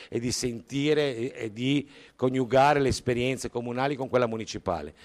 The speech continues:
Ma ad esempio il percorso che ha portato nell'unico intervento puntuale importante sulla passeggiata di Voltri è stato un intervento assolutamente condiviso e partecipato col municipio. Ha portato addirittura a,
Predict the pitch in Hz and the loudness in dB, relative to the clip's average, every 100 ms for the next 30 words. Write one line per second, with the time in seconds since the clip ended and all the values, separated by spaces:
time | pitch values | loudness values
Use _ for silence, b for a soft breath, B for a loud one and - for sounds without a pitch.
0 | B B B - 123 151 180 147 175 202 | B B B -2 4 4 4 2 0 -2
1 | 135 131 - 139 120 - 123 117 123 - | -2 -4 0 2 2 0 -2 0 -2 2
2 | 139 113 107 101 104 123 120 120 120 113 | 4 4 0 -4 -4 -6 -6 -8 -4 -2
3 | 123 110 117 123 135 127 113 135 - 151 | -2 -4 -6 -4 0 2 0 -6 2 2
4 | 143 151 135 107 101 - 120 127 127 147 | 4 2 2 2 -4 -2 -2 0 -4 -4
5 | 151 165 214 165 95 92 127 - B B | -4 -4 -2 0 -2 -4 -8 -10 B B
6 | B - 131 151 - 143 135 120 156 143 | B -6 0 0 0 -4 -6 -4 -4 -2
7 | 110 131 - 156 151 127 101 123 135 143 | -4 -6 -6 -4 -4 -4 -6 -8 -8 -10
8 | 110 95 107 117 - 123 - 90 - 92 | -10 -8 -8 -8 -10 -14 -10 -10 -8 -12
9 | 107 117 - 67 71 76 - b b b | -10 -12 -12 -12 -12 -14 -14 b b b
10 | b b 110 147 147 143 113 117 113 143 | b b 0 2 4 4 4 2 0 -2
11 | 165 - 131 139 151 170 - _ - - | -2 -2 2 6 6 4 0 _ -14 0
12 | 120 123 123 120 117 113 | 2 4 6 4 4 0